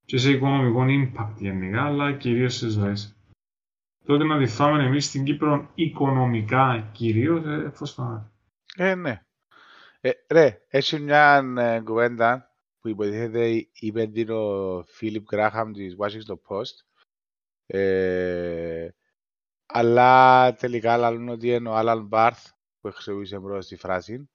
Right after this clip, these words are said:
Speaker 2: Ε, ενώ ότι «Newspapers are the rough draft of history». Εντάξει, εμείς τώρα πρακτικά θκευάζουμε εφημερίδες, είτε στη μορφή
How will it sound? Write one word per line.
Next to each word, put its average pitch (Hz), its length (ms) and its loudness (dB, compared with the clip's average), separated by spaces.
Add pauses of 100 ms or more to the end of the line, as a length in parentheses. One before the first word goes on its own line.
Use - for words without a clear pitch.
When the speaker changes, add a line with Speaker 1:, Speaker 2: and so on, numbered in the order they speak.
(500)
Speaker 2:
Ε, 98 920 -4
ενώ 113 300 -8
ότι 147 400 -4 (480)
«Newspapers 131 720 -2 (360)
are 113 200 0
the 110 160 0
rough 135 240 2 (120)
draft 127 280 2
of 120 100 -10 (140)
history». 104 360 -12 (1200)
Εντάξει, 120 600 -6 (540)
εμείς 143 300 -2
τώρα 147 220 4
πρακτικά 147 440 4
θκευάζουμε 139 600 0
εφημερίδες, 120 720 -2
είτε 127 340 0
στη 131 180 -10
μορφή 113 400 -10